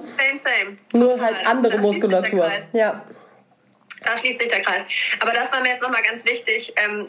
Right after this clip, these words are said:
Speaker 1: ne, da auch nochmal drauf hinzuweisen. Und
Speaker 2: Ja.
Speaker 1: das ist natürlich was, was ich definitiv auch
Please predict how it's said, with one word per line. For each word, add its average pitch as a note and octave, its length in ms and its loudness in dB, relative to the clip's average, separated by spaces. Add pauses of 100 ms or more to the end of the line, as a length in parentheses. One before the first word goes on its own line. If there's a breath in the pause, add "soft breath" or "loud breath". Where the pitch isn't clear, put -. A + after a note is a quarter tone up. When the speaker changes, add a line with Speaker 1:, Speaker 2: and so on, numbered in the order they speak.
(160)
Speaker 1:
ne, B3 120 0
da A3 200 0
auch B3 80 -4
nochmal A3 400 -2
drauf G#3+ 240 -4
hinzuweisen. F#3+ 600 -4 (160)
Und G#3 180 -10
Speaker 2:
Ja. G3 280 0 (140)
Speaker 1:
das B3+ 220 0 (200)
ist - 100 -4
natürlich B3 400 -2
was, A3+ 220 -2
was A3+ 160 -2
ich A3+ 300 -6
definitiv C4 760 -2
auch A3 160 0